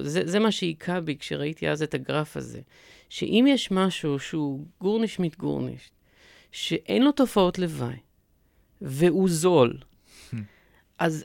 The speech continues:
Speaker 1: אנחנו נמצאים במהפכה עצומה. למה אנחנו לא מנצ-, למה אנחנו בורחים מאפקט הפלסבו?
Speaker 2: מהמם.
Speaker 1: למה אנחנו לא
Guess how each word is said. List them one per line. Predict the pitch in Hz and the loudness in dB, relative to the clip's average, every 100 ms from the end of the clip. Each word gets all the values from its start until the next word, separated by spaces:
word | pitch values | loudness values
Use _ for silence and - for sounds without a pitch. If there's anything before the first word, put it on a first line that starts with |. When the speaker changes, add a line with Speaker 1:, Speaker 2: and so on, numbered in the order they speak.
| - | -2
Speaker 1:
אנחנו | 170 175 220 | 2 2 4
נמצאים | 202 196 220 233 | 2 2 0 2
במהפכה | 262 254 247 240 220 - 285 | 4 6 4 2 -2 2 0
עצומה. | - - 269 294 | 0 4 4 6
למה | 185 208 269 320 | 6 8 8 8
אנחנו | 285 262 247 | 6 4 4
לא | 226 269 | 6 4
מנצ-, | 277 226 - - | 4 2 -2 0
למה | 214 269 | 2 4
אנחנו | 262 220 | 2 -2
בורחים | 185 185 180 - - 285 | -2 -2 -4 -6 0 2
מאפקט | 226 - 165 151 | 0 -2 -6 -6
הפלסבו? | - 147 135 - 87 62 - _ _ - | -10 -10 -8 -8 -8 -8 -14 _ _ -8
Speaker 2:
מהמם. | 104 101 107 151 | -8 -6 -8 0
Speaker 1:
למה | 185 247 | 4 4
אנחנו | 269 240 214 | 4 2 2
לא | 220 233 | 4 4